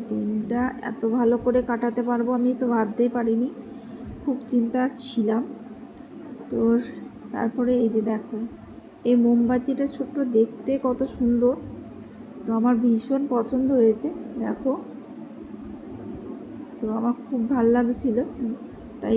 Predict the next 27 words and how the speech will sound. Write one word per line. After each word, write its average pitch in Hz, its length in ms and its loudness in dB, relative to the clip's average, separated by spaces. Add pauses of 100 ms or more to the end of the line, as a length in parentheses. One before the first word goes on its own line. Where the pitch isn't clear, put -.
তোমাদের 226 380 2
সঙ্গে 233 200 2
একটু 247 140 0
শেয়ার 226 300 0
করলাম। 226 340 2 (840)
তো 254 80 -2 (180)
বাচ্চারা 233 480 2
এসেছে, 277 400 2 (360)
তো 269 180 0
তাদেরকে 240 460 4
এই 240 200 6
যে 240 200 2
প্রসাদটা 233 540 0
নিবেদন 233 480 4
করব, 220 260 2 (200)
সবাইকে 226 600 2
দেব। 226 200 8 (600)
তো - 80 -2 (100)
তোমরা 262 380 8
কে 302 200 4
কে 285 160 2
প্রসাদ 262 500 2
নিতে 233 280 6
ইচ্ছুক 226 400 2
বন্ধুরা, 254 380 2
একটু - 360 -4
কমেন্ট 226 340 4